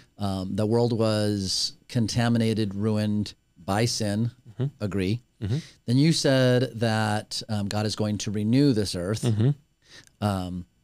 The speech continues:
Speaker 1: how do you square that with, like, Second Peter?
Speaker 2: Yeah, the dissolving of the elements.
Speaker 1: Right.
Speaker 2: And
Speaker 1: it kinda sounds
Speaker 2: so
Speaker 1: like God's going to destroy the earth.
Speaker 2: I would understand the language in Second Peter and in multiple other places in the New Testament that talk about the dissolution of the,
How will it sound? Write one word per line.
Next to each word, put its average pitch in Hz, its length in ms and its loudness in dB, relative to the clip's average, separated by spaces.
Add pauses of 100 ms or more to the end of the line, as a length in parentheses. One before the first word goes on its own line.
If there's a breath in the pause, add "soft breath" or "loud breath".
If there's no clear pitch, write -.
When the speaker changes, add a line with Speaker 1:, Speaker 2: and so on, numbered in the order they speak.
(560)
Speaker 1:
how 127 180 4
do 123 80 4
you 117 160 4
square 120 440 0
that 104 320 0
with, 101 240 -4
like, 90 460 -10 (100)
Second 107 380 -2
Peter? 117 440 0 (340)
Speaker 2:
Yeah, 110 160 4
the 104 60 4
dissolving 101 520 2
of 95 80 -2
the 85 80 0
elements. 104 400 2
Speaker 1:
Right. - 60 -2
Speaker 2:
And 104 80 -2
Speaker 1:
it - 40 -8
kinda 143 140 2
sounds 131 220 2
Speaker 2:
so 151 60 6
Speaker 1:
like 143 80 4
God's 110 180 -4
going 107 160 -2
to 98 80 -6
destroy 123 480 2
the 98 160 0
earth. 92 180 -2
Speaker 2:
I 131 180 2
would 165 200 8
understand 123 800 4 (100)
the 110 500 6
language 110 640 2
in 110 160 2
Second 123 340 2
Peter 117 380 4
and 113 160 4
in 107 200 4
multiple 120 360 2
other 117 180 4
places - 300 0
in - 80 0
the 98 40 4
New 98 120 4
Testament - 400 0
that 90 80 -4
talk 101 200 0
about - 240 -2
the 101 80 0
dissolution 98 880 2
of 101 220 -2
the, 95 300 2